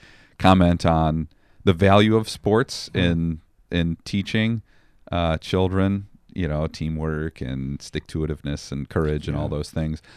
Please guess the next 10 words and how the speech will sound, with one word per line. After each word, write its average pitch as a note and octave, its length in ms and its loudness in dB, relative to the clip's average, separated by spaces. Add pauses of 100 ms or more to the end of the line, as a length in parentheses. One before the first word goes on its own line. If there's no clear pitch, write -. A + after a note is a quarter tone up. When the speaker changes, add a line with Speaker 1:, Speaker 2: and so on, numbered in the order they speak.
(280)
Speaker 1:
but, F2 380 0
uh, D2+ 360 2 (460)
also E2 440 0 (680)
keeping E2+ 280 -2
our D2+ 120 0
eyes D2+ 200 0
open D2 240 -2
as C#2 120 -4
Christians - 480 -6
about, C2 340 -4